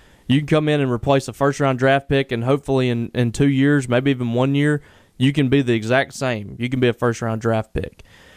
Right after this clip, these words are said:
So, and I think he got bumped to a four-star today by two four seven, if I'm not mistaken.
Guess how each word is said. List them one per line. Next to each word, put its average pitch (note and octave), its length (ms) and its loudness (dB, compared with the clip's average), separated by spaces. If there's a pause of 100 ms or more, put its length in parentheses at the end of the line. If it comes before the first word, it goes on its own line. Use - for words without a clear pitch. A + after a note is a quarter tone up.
(140)
So, C3+ 320 2
and D3 120 -2
I E3 60 4
think C4+ 200 -4
he - 80 -20
got C#3 220 -4
bumped D#3+ 220 -2
to D3+ 80 0
a A#2+ 40 0
four-star C3 540 0
today A2 240 0
by A2 140 -2
two A#2+ 180 -2
four A#2+ 160 -6
seven, A2+ 340 -2
if A2+ 100 -12
I'm A#2 120 -2
not A2+ 220 -2 (200)
mistaken. A#2+ 560 -4